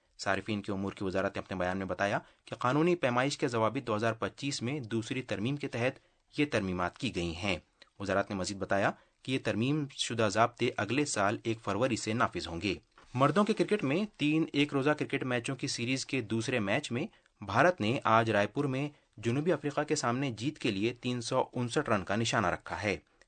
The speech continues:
मेजबान टीम ने मुकर्ररा पचास ओवर्स में पांच विकेट के नुकसान पर तीन सौ अट्ठावन रन बनाए। अब से कुछ देर पहले तक जनूबी अफ्रीका ने तैंतालीस ओवर्स में चार विकेट के नुकसान पर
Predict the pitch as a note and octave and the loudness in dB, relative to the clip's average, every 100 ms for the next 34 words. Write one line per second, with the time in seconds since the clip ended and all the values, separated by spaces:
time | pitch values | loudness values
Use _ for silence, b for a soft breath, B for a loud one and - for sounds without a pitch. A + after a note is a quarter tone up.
0 | - F#2+ F#2 G2 G2 F#2+ A#2 C3+ A#2+ C3 | -12 -8 -6 -2 -2 -2 -4 -2 -2 -2
1 | C#3+ b b A#2 A2+ C#3+ D3 D#3+ - A2+ | -8 b b -4 2 4 4 2 0 0
2 | B2 C3+ - G#2+ C3 D3 C3+ F3 - G#2+ | 4 4 2 0 0 0 -4 -6 0 4
3 | C3 C#3 B2+ B2 A#2+ A#2+ G#2 - A#2+ A#2+ | 4 0 -10 -6 -4 -2 -2 2 0 2
4 | A#2 A2+ - B2+ A2 - - A#2+ A2+ C3+ | -4 -4 -6 -6 -4 -4 -2 -4 0 2
5 | G2 E2+ D#2+ F2+ F#2+ D#2+ - _ _ _ | 2 0 0 2 4 2 -4 _ _ _
6 | _ _ _ _ - G#2 - A2+ G#2+ A2 | _ _ _ _ -4 -2 2 2 2 -4
7 | G#2 G#2 G#2 G2 A2+ A#2+ D#3 G#2+ G#2 G2+ | -2 -2 -2 0 0 2 0 0 -2 -2
8 | G#2+ G2 - G#2 C3+ D3+ b b b - | -2 -2 -2 0 0 0 b b b -2
9 | A#2+ A2+ B2+ D#3+ F3 A2+ A#2+ D3+ A#2 C3 | 0 4 4 4 0 2 4 6 4 -2
10 | D3 - A2 G#2+ A2+ A2+ - F#2+ - B2+ | -2 0 0 0 -4 -6 -2 -4 0 0
11 | C3+ B2 | 2 0